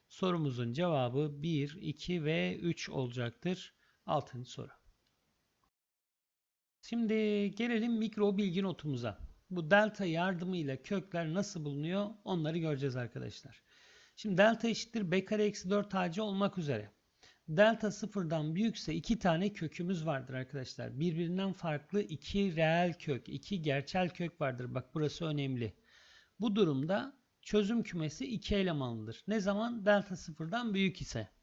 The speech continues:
Peki delta eşittir sıfır ise, bak burada da önemli ifadeler yazıyor. Diyor ki, e, denklemin birbirine eşit,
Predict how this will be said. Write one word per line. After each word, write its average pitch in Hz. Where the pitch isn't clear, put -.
Peki 220
delta 214
eşittir 226
sıfır 202
ise, 131
bak 123
burada 156
da 170
önemli 170
ifadeler 143
yazıyor. 113
Diyor 233
ki, 107
e, 143
denklemin 208
birbirine 202
eşit, -